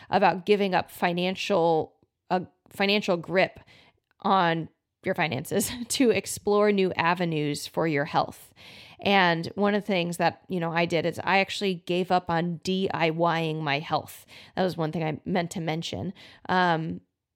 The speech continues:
and that meant, I mean, I have a whole podcast on, like, finding a good health or a good chiropractor. And, like, you might, and the opposite of, you know, not D I Y ing your health isn't necessarily just going out to the next person you find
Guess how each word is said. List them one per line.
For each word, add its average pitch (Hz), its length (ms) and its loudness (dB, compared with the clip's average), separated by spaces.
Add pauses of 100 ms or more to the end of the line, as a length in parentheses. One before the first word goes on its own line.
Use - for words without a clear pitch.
(160)
and 180 400 2
that 202 200 6
meant, 196 500 0 (160)
I 190 80 4
mean, 196 140 2
I 185 100 4
have 196 220 0
a 170 60 4
whole 202 120 -4
podcast 196 500 0
on, 160 120 -2
like, 151 240 0 (600)
finding 208 480 4
a 185 120 2
good 190 180 4
health 196 260 0 (540)
or 180 140 4
a 180 100 0
good 202 300 4 (220)
chiropractor. 247 680 2
And, 208 160 2
like, 185 280 2 (500)
you 233 260 4
might, 254 280 6 (100)
and 220 280 2
the 240 100 6
opposite 277 340 6
of, 185 260 4
you 220 180 2
know, 190 100 2
not 190 220 2
D 208 140 4
I 190 80 6
Y 180 200 2
ing 175 80 -4
your 180 80 2
health 190 200 0
isn't 202 220 -2
necessarily 196 400 0
just 180 260 -4
going 208 280 2
out 196 120 2
to - 60 -16
the 208 80 -2
next 190 180 -2
person 202 280 -2
you 180 80 -2
find 190 500 2